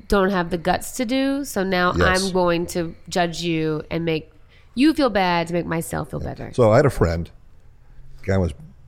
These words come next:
Speaker 2: great at what he did. He was an electrician. His,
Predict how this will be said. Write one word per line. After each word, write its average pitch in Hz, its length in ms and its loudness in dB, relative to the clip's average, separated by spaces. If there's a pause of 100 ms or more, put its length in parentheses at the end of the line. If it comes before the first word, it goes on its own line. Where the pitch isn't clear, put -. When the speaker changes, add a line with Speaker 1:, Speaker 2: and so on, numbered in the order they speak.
(240)
Speaker 2:
great 113 180 4
at - 80 0
what 92 100 2
he 90 80 2
did. 80 220 -4 (100)
He 92 60 -6
was 85 100 -2
an 85 60 0
electrician. 85 640 0 (1300)
His, 87 240 0